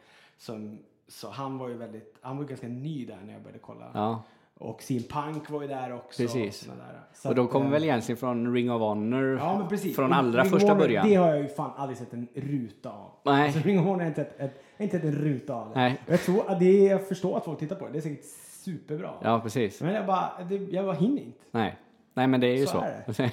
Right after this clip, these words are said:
Speaker 2: <laughs>
Speaker 1: Jag är ledsen.
Speaker 2: Så man, man får, eh, gallra lite.
Speaker 1: Man får gallra.
Speaker 2: Så.
Speaker 1: Ja.
Speaker 2: Men, eh, ja, nu har vi ju nästan gått igenom från nittiotvå fram till nutid
Speaker 1: Ja.
Speaker 2: där då. Men finns det någon period i wrestlingen som du tycker är, eh, är topp?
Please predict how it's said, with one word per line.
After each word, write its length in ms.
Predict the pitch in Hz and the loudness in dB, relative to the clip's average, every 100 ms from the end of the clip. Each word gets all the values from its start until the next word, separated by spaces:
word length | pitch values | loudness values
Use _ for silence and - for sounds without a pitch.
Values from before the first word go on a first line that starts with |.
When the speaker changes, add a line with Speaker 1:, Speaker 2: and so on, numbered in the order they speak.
| - | 0
Speaker 2:
<laughs> 80 | 143 | 2
Speaker 1:
Jag 140 | 190 | 2
är 60 | 196 | 2
ledsen. 320 | 170 - 123 - | 0 -2 -4 -2
Speaker 2:
Så 60 | 123 | 0
man, 200 | 151 151 - 127 - 123 143 | 4 4 4 -4 -6 -6 -4
man 140 | - 131 | 0 0
får, 260 | 143 139 | 4 4
eh, 300 | 139 139 139 | 6 4 4
gallra 440 | 139 151 139 117 120 | 2 4 4 6 4
lite. 340 | 131 - 101 | 4 2 0
Speaker 1:
Man 200 | 98 110 127 | 0 -2 -4
får 60 | |
gallra. 480 | 156 147 139 - 127 | -4 -6 -8 -10 -14
Speaker 2:
Så. 140 | - 98 98 | -4 -4 -4
Speaker 1:
Ja. 180 | - 117 120 - - | -10 -10 -10 -12 2
Speaker 2:
Men, 320 | 147 151 156 | 6 6 6
eh, 60 | 151 151 151 156 156 - | 6 8 6 4 0 4
ja, 200 | 160 131 | 6 6
nu 120 | 139 | 6
har 60 | |
vi 80 | 156 | 4
ju 80 | 160 | 4
nästan 300 | 156 - 147 | 2 2 2
gått 180 | 147 147 | 2 4
igenom 500 | 147 123 120 120 113 | 4 4 4 2 -2
från 520 | - 127 117 117 113 101 | 4 4 6 4 2 0
nittiotvå 540 | 120 113 120 - 113 | 0 0 -4 0 0
fram 240 | 113 110 101 | 2 0 0
till 380 | 120 107 113 | 2 2 2
nutid 400 | 117 123 98 - | 2 2 2 0
Speaker 1:
Ja. 60 | 139 | 2
Speaker 2:
där 160 | 123 104 | 4 4
då. 100 | 104 | 2
Men 280 | 127 147 | 2 2
finns 160 | 139 139 | 2 0
det 80 | 147 | 2
någon 140 | 139 | 0
period 560 | 127 139 135 160 170 160 | 2 2 4 4 2 2
i 140 | 170 | 0
wrestlingen 480 | 151 107 - 120 113 | 2 0 0 -2 0
som 160 | 117 120 | 0 0
du 80 | |
tycker 300 | 110 110 123 | -2 -2 0
är, 680 | 110 107 107 107 107 107 110 107 - - _ - - - | 2 2 2 2 0 0 -2 -2 -6 -20 _ -20 -20 -2
eh, 320 | 127 117 123 | 2 4 2
är 40 | |
topp? 380 | - 139 - - | 2 2 0 -10